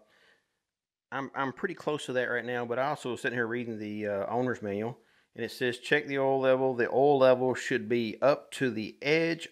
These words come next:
of the hole as shown." That means this is level, and if you look right here, the oil is right to the very, very edge. Matter of fact, I had a little bit drop over, so it's not quite twenty ounces of oil. Hope you can see that. The oil is right up to the very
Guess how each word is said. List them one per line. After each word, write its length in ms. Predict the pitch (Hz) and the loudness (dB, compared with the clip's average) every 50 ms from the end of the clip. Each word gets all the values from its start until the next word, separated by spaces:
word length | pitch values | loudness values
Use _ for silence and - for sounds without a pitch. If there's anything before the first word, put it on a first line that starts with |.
| - | -2
of 220 | - 127 123 117 104 | 2 2 4 4 2
the 80 | 107 | -2
hole 540 | - - - - 143 143 143 143 143 139 - | -6 -6 -6 -4 -2 0 0 0 0 -2 0
as 160 | 117 117 113 110 | 0 0 0 -2
shown." 500 | - - - 131 120 104 95 85 78 - _ _ _ _ _ - | -2 -2 0 0 0 0 -2 -4 -8 -14 _ _ _ _ _ -6
That 140 | 165 185 180 | -4 -2 2
means 220 | 160 156 151 139 135 | 4 4 4 4 2
this 180 | 143 135 - | 0 0 0
is 140 | 127 117 110 | -2 -2 4
level, 360 | 117 131 135 139 143 147 143 | 8 10 10 10 10 8 4
and 60 | 139 | 4
if 120 | 123 - - | 0 2 2
you 60 | 127 | 2
look 140 | 131 143 123 | 4 4 6
right 160 | 127 127 127 | 6 4 6
here, 220 | 135 143 143 139 | 8 8 8 8
the 140 | 131 120 107 | 8 8 6
oil 240 | 127 131 135 131 123 | 6 8 8 8 8
is 160 | 117 113 - | 6 6 2
right 420 | 160 156 160 160 165 156 143 - - | 0 2 4 6 6 6 6 4 0
to 100 | - 127 | -2 0
the 120 | 110 107 | 2 2
very, 320 | 107 107 117 135 139 135 127 | 2 4 8 10 10 10 10
very 320 | 113 113 110 110 110 123 | 8 6 6 6 8 8
edge. 140 | 127 117 123 | 8 6 6
Matter 100 | 127 113 | 4 4
of 60 | 110 | 6
fact, 180 | - 131 120 - | 6 4 4 4
I 60 | 107 | 2
had 120 | 117 117 | 2 2
a 40 | 107 | 2
little 200 | 107 127 143 143 | 4 4 4 6
bit 180 | 127 120 104 95 | 6 6 4 6
drop 280 | 101 120 113 110 - | 8 10 10 10 10
over, 420 | - 117 135 139 135 156 160 156 - _ _ _ - - - _ _ _ | 8 8 8 8 8 4 2 2 -2 _ _ _ -20 -20 -20 _ _ _
so 460 | - - 123 120 120 113 107 107 - - _ _ | 0 4 6 6 6 6 4 0 -6 -20 _ _
it's 120 | - - | -10 -6
not 180 | 156 165 - - | -6 -6 -4 -4
quite 340 | - 151 160 165 - - | -2 0 0 0 -2 -4
twenty 360 | - - 139 131 131 127 127 131 | -8 -6 -6 -4 -4 -4 -4 -4
ounces 280 | 135 131 - - 107 | -6 -8 -10 -6 -4
of 80 | 117 120 | -2 0
oil. 240 | 135 123 90 - - _ _ _ _ _ _ _ _ _ _ _ _ _ _ - - - | 0 0 -2 -4 -10 _ _ _ _ _ _ _ _ _ _ _ _ _ _ -20 -20 -14
Hope 160 | - 302 - | -14 -10 -8
you 60 | 147 123 | -8 -8
can 40 | |
see 220 | 113 - - 143 127 | -8 -6 -4 -4 -2
that. 300 | 107 107 113 120 - - | -2 -2 -4 -4 -6 -8
The 100 | 113 104 | -10 -8
oil 260 | 123 139 135 127 117 | -6 -4 -4 -4 -4
is 160 | 104 - - | -4 -6 -8
right 320 | - 139 160 175 - - 160 | -8 -6 -4 -2 -2 -2 -4
up 160 | 165 - - | -4 -6 -6
to 80 | - | -6
the 80 | 127 120 | -6 -4
very 340 | 113 123 127 127 123 117 | 0 0 0 2 0 0